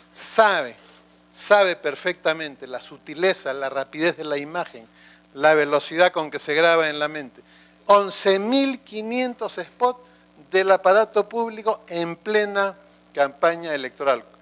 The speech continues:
cuando está expresamente prohibido por ley. Y ese jurado electoral especial, Lima Centro, es el que ha aprobado eso.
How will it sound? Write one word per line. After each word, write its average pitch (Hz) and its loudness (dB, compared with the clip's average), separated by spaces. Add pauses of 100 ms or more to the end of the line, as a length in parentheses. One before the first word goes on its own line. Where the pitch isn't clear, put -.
(160)
cuando 127 -4
está 151 0
expresamente 170 -2
prohibido 170 -2 (280)
por 123 -8
ley. 156 -6
Y 180 2
ese 202 2
jurado 185 6
electoral 175 2
especial, 196 -8 (720)
Lima 175 0
Centro, 208 -4
es 156 -2
el 151 0
que 135 2
ha 135 6
aprobado 131 4 (360)
eso. - -8